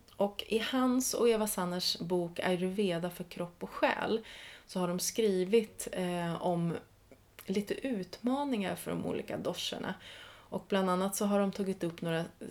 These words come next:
kluriga frågor som var och en av doshorna, ehm, kan svara på för att tänka till lite hur, hur de kan leva ett mer balanserande, eh, balanserande liv.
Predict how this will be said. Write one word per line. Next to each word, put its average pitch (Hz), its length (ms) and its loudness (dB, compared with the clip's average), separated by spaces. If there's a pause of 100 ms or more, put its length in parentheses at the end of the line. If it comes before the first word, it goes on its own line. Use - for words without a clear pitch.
(140)
kluriga 175 500 2
frågor 214 640 2
som 180 260 0
var 165 220 4
och 156 100 0
en 156 180 -4
av 156 100 -4
doshorna, 160 520 -2 (180)
ehm, - 560 -6 (560)
kan 160 400 -4
svara 160 580 0
på 160 240 0
för 160 160 -4
att 165 240 -6
tänka 208 360 -2
till 294 400 -2
lite 160 320 -4
hur, 185 360 -2
hur 190 180 0
de 190 140 0
kan 196 260 0
leva 214 500 2
ett - 200 -4
mer 165 300 -2
balanserande, 165 1400 -4
eh, 165 220 -4
balanserande 170 760 -2
liv. 202 540 -2